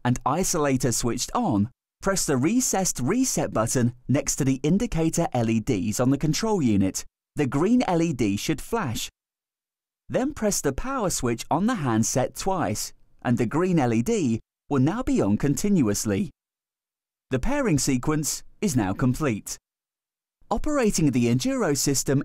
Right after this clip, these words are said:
is simple. Double press the power button on the remote handset to switch to system on. Press forward and reverse arrows to check the roller's function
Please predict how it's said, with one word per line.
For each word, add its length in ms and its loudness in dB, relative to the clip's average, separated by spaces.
is 160 -2
simple. 520 -2
Double 240 0
press 300 -2
the 100 0
power 320 -2
button 320 0
on 160 0
the 80 0
remote 360 0
handset 560 0
to 120 0
switch 380 -2
to 100 -2
system 540 0
on. 340 0
Press 220 0
forward 360 2
and 120 2
reverse 420 -2
arrows 400 0
to 100 0
check 280 -4
the 120 0
roller's 400 0
function 480 0